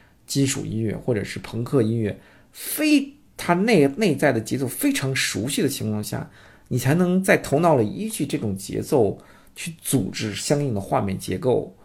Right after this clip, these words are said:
画面节奏、剪辑节奏，所以我们才能在银-，银幕上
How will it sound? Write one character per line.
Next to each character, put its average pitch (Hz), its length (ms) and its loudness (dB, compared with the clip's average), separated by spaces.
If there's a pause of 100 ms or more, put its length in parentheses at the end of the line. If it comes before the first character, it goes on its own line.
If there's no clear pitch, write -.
(220)
画 - 340 4
面 104 180 0
节 104 180 -4
奏、 107 200 2
剪 98 260 -2
辑 117 140 0
节 104 200 -4
奏， 101 280 -6
所 151 140 -2
以 180 40 4
我 165 120 4
们 95 100 0
才 123 140 -4
能 135 180 -2
在 156 160 0
银-， 110 240 -2
银 117 140 0
幕 170 160 2
上 117 200 -4